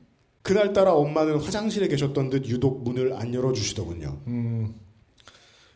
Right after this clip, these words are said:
Speaker 1: 그리고 뒤에서 서서히 제 쪽으로 다가오시던 그 아주머니는 아까 그 불룩한 물체를 옷 속에서 꺼내기 시작했습니다.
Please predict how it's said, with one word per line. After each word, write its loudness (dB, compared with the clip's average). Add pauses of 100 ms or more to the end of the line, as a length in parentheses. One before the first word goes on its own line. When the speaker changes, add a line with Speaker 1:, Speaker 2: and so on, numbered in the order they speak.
(300)
Speaker 1:
그리고 -6
뒤에서 0
서서히 0
제 -2
쪽으로 2
다가오시던 0
그 2
아주머니는 -2 (1080)
아까 -2
그 0
불룩한 0
물체를 -2
옷 -2
속에서 2
꺼내기 2
시작했습니다. -6